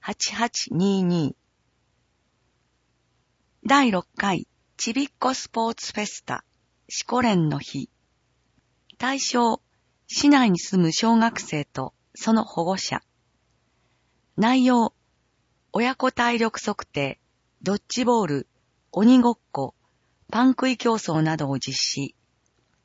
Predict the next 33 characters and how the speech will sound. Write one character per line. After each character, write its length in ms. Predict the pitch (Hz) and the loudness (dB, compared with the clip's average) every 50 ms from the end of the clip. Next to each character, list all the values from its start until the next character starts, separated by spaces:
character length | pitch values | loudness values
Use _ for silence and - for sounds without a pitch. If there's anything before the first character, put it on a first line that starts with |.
| _ _ _ _ _ _ _ | _ _ _ _ _ _ _
昼 200 | - - 254 247 | -6 -4 -2 -2
食 280 | 240 - 247 240 - 233 | 0 -2 -2 -2 -2 -2
時 140 | - 185 165 | 0 2 2
に 120 | 165 160 | 2 2
は 220 | 151 143 135 - _ _ _ | 2 0 -4 -6 _ _ _
豚 220 | - 180 214 233 | -2 2 4 4
汁 300 | 233 233 254 240 240 226 | 4 4 4 2 2 2
を 80 | 226 226 | 0 0
振 140 | - - 208 | -2 -2 0
る 100 | 208 202 | 2 2
舞 220 | 196 180 180 175 | 2 2 2 0
い 40 | 165 | 0
ま 140 | 160 160 170 | -2 -4 -6
す。 180 | - - _ _ _ _ _ _ _ _ _ _ _ _ _ _ _ _ _ _ _ _ _ _ _ _ _ _ _ _ _ | -8 -14 _ _ _ _ _ _ _ _ _ _ _ _ _ _ _ _ _ _ _ _ _ _ _ _ _ _ _ _ _
時 300 | - 226 226 - 269 247 | -6 -6 -6 -4 -4 -4
と 140 | - 240 - | -2 -2 -2
こ 160 | - 175 160 | -2 -2 -2
ろ、 200 | 156 151 143 - _ _ _ _ _ _ _ _ _ _ _ _ - | -2 -2 -4 -6 _ _ _ _ _ _ _ _ _ _ _ _ -16
七 220 | - - - 262 254 | -12 -6 0 2 4
月 260 | 262 269 262 - 240 | 4 4 2 0 -4
十 200 | 208 220 247 233 | -2 0 0 0
四 140 | 196 175 170 | 2 0 -2
日 240 | - - - 160 156 | -4 -6 -8 -6 -4
土 100 | - 165 | -2 -2
曜 240 | 196 220 214 190 175 | 0 0 -2 -2 -4
日、 240 | - 135 131 - _ _ _ _ _ _ _ _ _ _ - | -4 -6 -6 -8 _ _ _ _ _ _ _ _ _ _ -8
十 240 | - 233 269 277 254 | -2 0 0 0 0
時 120 | 220 226 | -2 -4
か 160 | - - 160 | -4 -4 -4
ら 140 | 151 151 143 | -4 -4 -4
十 260 | - - 196 208 196 | -4 -2 0 0 0
五 140 | - 180 180 | 0 -2 -4
時。 240 | - - 135 - | -4 -6 -8 -10